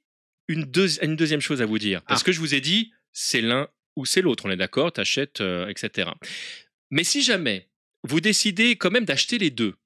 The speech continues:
Speaker 1: mais que vous avez acheté ça dans deux paniers différents, le code, il marche à chaque fois. Donc tu peux le faire et pour la version portable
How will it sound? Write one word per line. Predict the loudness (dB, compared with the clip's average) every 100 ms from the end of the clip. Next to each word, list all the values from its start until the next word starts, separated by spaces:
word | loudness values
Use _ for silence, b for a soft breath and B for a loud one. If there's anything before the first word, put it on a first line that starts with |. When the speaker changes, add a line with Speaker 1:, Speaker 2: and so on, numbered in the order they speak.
| _ _ _ _ _ _ _ -2
Speaker 1:
mais | 0
que | -2
vous | 0 2
avez | 2
acheté | 2 0 0
ça | 2 0
dans | 2 0
deux | 0 0 0 2
paniers | 0 0 -2
différents, | -2 0 0 0 -4 -10 _ _ _ _ _ _
le | 0 0
code, | 2 2 2 -2 _ -10
il | -4
marche | -2 0 2 2 -2 _
à | 0
chaque | 0 0
fois. | -2 -2 -2 _ _ _ _ _
Donc | 0 2
tu | 0
peux | 2 2
le | 2
faire | 2 2 0 -6 _ _ _ _
et | 2 2
pour | 2 2
la | 4
version | 2 -2 -6
portable | -10 -8 -8 -8